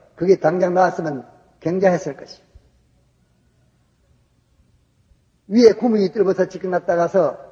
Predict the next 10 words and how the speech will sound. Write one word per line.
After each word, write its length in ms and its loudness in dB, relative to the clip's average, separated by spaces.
모선한 440 2
사람이 320 -2
갔다 260 -6
가서 360 -2
내가 260 2
한 100 -4
사람이 320 0
구멍이 340 -2
딱 260 -4
맥히지만 480 -8